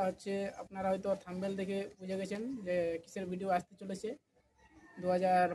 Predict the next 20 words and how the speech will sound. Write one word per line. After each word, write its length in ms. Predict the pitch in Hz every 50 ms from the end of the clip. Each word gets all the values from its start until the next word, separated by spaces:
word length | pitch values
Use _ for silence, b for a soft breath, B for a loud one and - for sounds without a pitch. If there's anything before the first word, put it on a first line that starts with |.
| - -
পঁচিশের 680 | _ 196 190 185 208 202 180 - - 202 196 196 196 185 180 180 - - - - _ _ _ _ - _ _ - - - - - _ _ _ - _ _ - 175
আগমনে। 420 | 175 170 185 185 190 190 190 208 262 294 - _ _ _ _ _ _ _ _ _ _ _ _ _ -
তো 100 | 185 175 175 170 170 170 170 170 165 165 - _ - - - 196
বিখ্যাত 360 | 196 190 - - 190 190 196 208 202 202 202 190 190 - - - - - -
পুরুলিয়া 340 | - 190 190 202 202 202 196 190 -
সিঙ্গার 400 | - 196 190 190 196 202 208 220 247 277 _ _ _ _ - _ _ _ _ _ _ _ - - - - - - _ _ _ _ _ _ _ _ _ _ _
কুন্দন 300 | - 208 202 208 214 214 214 208
কুমার 240 | 214 214 220 233 247 269 - 302 262 _ _ - 180
জানুয়ারি 340 | 180 185 202 202 208 214 208 202
মাসে 180 | 196 - 214 220 240 - _ -
কতগুলা 460 | 180 180 196 196 190 202 196 202 202 190 185 180
বুকিং 240 | 180 180 - 208 208 202 196
আছে 160 | 185 - 214 269 - - _ - 185
এবং 240 | 175 180 180 180 175 175 175 175 175 175 175 170 - _ _ _ -
কোথায় 320 | 180 170 - 185 190 202 196 196
কোথায় 240 | 185 190 190 196 190 185
বুকিং 200 | 185 190 202 202 196
আছে, 140 | 180 - 220 269 330 - _ _ _ _ _ _ _
সমস্ত 260 | 185 185 185 - - 190 190
লি-, 220 | 196 196 202 208